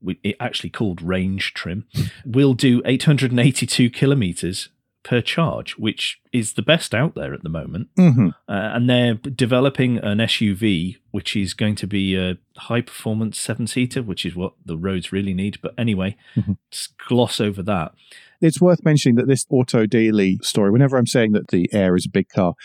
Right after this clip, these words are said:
Speaker 2: it does describe it as a Mercedes-Benz E Q S rival. So it is S-Class size.
Speaker 1: Mm.
Speaker 2: You know, it,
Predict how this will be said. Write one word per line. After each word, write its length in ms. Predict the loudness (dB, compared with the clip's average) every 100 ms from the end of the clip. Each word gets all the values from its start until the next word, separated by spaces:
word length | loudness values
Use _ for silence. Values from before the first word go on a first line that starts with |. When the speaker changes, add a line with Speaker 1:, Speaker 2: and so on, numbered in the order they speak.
| -4
Speaker 2:
it 100 | 0
does 200 | 2 2
describe 400 | 0 -2 0 2
it 80 | 2
as 100 | 0
a 60 | 2
Mercedes-Benz 720 | 2 2 2 0 0 0 0
E 140 | -2 -4
Q 300 | 2 2 2
S 180 | 0 -2
rival. 380 | -2 -2 -4 -2
So 180 | 0
it 100 | 2
is 180 | 2 0
S-Class 540 | -4 -6 -2 -4 -4 -4
size. 380 | -4 -6 -14 -8 -4
Speaker 1:
Mm. 240 | -4 -6 -16 -6 -2
Speaker 2:
You 80 |
know, 100 | 2
it, 140 | 0